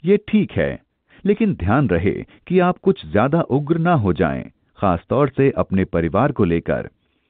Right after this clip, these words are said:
आज आपको अपनी भावनाओं को संतुलन में रखना होगा। राशि धनु, रोमांस। घर में लंबे समय से चले आ रहे मनमुटाव का आज कोई ना कोई हल निकल आएगा, जिससे न सिर्फ आपको,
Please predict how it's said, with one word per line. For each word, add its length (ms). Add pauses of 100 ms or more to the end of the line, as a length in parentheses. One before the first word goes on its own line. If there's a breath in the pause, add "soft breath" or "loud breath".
(200)
आज 260
आपको 340
अपनी 240
भावनाओं 500
को 180
संतुलन 520
में 180
रखना 260
होगा। 420 (1160)
राशि 440
धनु, 400 (520)
रोमांस। 680 (840)
घर 240
में 160
लंबे 400
समय 300
से 140
चले 280
आ 120
रहे 260
मनमुटाव 640
का 200
आज 380
कोई 300
ना 140
कोई 240
हल 180
निकल 380
आएगा, 440 (260 soft breath)
जिससे 300
न 160
सिर्फ 360
आपको, 560